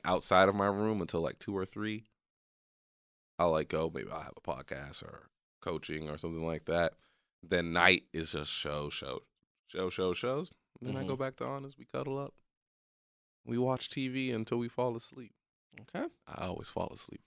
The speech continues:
Speaker 1: first.
Speaker 2: That's okay. You can. Let's go to the future. Let's go to an age. If you live
Speaker 1: Mm-hmm.
Speaker 2: another twenty to thirty years, what will you do?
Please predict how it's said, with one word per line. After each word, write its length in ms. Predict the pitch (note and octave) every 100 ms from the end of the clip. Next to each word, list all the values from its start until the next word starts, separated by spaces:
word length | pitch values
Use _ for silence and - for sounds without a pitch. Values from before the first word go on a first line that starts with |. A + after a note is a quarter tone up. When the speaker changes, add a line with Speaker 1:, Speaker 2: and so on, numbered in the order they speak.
| -
Speaker 1:
first. 440 | G1+ - - - _ _ _ - - - - -
Speaker 2:
That's 160 | -
okay. 300 | C#3+ A2+ B2 -
You 100 | - -
can. 360 | A#2 C#3 A2+ - _ _ _ _ -
Let's 140 | B2
go 100 | C#3
to 140 | C#3 C#3+
the 80 |
future. 420 | C#3 C3+ A#2+ - - - _ _ _ _ _ _ _ _ _ -
Let's 100 | -
go 140 | A2+
to 180 | - G#2
an 100 | -
age. 640 | - D2+ B1+ - - - - _ _ _ _ _ _ _ _ _ _ _ _ _ _
If 160 | - -
you 160 | C#3
live 600 | D#3+ B2 A2 C3 D#3+ - - _ _ _
Speaker 1:
Mm-hmm. 240 | F2+ E2 E2+ - _ _ -
Speaker 2:
another 280 | G2 G2
twenty 300 | - G2+ F#2+
to 80 | G2
thirty 240 | G#2 F2+ F2
years, 360 | E2 B1+ D2+
what 180 | - E2
will 80 | F#2
you 140 | E2 E2
do? 160 | C2+